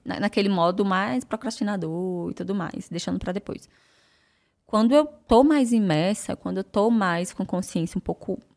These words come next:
ampliada, percebendo mais, os pensamentos, eles, eles chegam, eles vão embora. É meio que a gente deixa, de fato, a porta aberta da entrada e da saída. Que eles chegam, eles vão.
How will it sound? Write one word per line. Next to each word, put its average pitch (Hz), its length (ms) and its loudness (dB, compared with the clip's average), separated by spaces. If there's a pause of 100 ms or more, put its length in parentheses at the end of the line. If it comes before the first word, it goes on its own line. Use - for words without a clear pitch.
(760)
ampliada, 165 1200 -2 (100)
percebendo 180 680 -4
mais, 180 600 -4 (880)
os 254 80 -8
pensamentos, 254 480 2
eles, 262 380 0 (580)
eles 226 160 2
chegam, 190 380 2
eles 175 140 -2
vão 175 80 0
embora. 175 340 -2 (240)
É - 100 -4
meio 180 140 0
que - 60 0
a 214 40 6
gente 214 200 0
deixa, 202 340 0
de 202 100 -2
fato, - 380 0
a 180 60 -2
porta - 400 -4
aberta 185 560 -4
da 175 180 -4
entrada 175 840 -6 (360)
e 180 80 -12
da 165 140 -6
saída. 170 580 -8 (840)
Que - 100 -2
eles 294 100 0
chegam, 294 320 4
eles 269 200 2
vão. - 120 -8